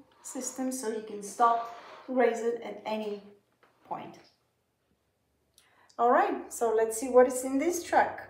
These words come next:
So first we have springs that sit in the,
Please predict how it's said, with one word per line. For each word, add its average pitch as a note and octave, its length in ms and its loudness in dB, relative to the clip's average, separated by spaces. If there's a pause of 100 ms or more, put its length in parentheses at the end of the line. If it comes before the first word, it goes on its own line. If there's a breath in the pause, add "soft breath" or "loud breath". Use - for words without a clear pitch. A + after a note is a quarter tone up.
(800 soft breath)
So - 160 -6
first B3 320 4
we D4 100 -6
have G#3+ 240 -2
springs - 800 -6 (1120 soft breath)
that - 200 -4
sit - 340 -4
in B3 100 0
the, B3+ 240 0